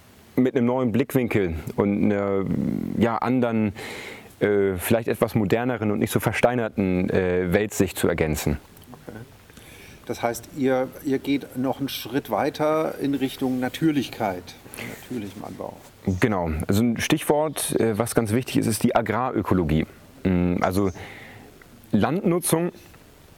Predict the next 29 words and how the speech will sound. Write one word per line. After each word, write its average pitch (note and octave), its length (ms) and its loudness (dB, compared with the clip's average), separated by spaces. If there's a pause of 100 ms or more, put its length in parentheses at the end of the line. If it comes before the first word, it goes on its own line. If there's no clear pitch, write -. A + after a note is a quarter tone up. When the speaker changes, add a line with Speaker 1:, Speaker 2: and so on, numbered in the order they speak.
(120)
Speaker 1:
ist - 200 0
ja C3 80 4
erstmal C3 440 0
ein A#2+ 120 2
System, B2+ 480 2
wo G#2 100 2
der F#2+ 100 2
Mensch A#2 440 0
sagt, A2+ 360 0
ich G2 200 0
möchte G#2 240 2
hier G2 80 2
mein F2 160 2
Land E2 120 0
nutzen C3+ 320 0
und G#2 100 0
ich F#2 60 -2
möchte G#2+ 220 2
irgendwas F2+ 300 0
rausholen. F#2 420 0 (760)
In G#2+ 100 2
der A2 100 2
Ökologie D3+ 480 0
gucken C3+ 380 0
wir, B2+ 320 2
wie C3 120 2
funktionieren B2+ 480 2
natürliche A#2 420 0
Systeme. E2 480 0